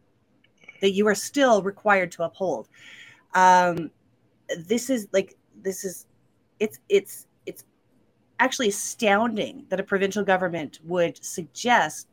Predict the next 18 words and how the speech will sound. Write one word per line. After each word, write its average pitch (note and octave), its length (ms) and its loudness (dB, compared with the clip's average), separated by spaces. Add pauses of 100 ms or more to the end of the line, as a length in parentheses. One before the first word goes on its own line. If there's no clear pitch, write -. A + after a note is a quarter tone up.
(180)
that E3+ 120 -10
they E3+ 120 -4
are D#3 60 -6
gonna E3+ 220 -6 (180)
put G3 280 -2
Albertans D#3+ 580 -4
in D3+ 60 -14
that D3+ 180 -10
position. C3+ 380 -14 (400)
'Cause - 80 -20
these D#4+ 180 0
are C#4 160 6
Albertans. F3 640 0 (600)
School A3 320 2
boards, F3+ 440 2 (180)
universities, E3+ 840 -2 (460)
police, F3+ 580 -4 (200)
uh, D#3+ 240 0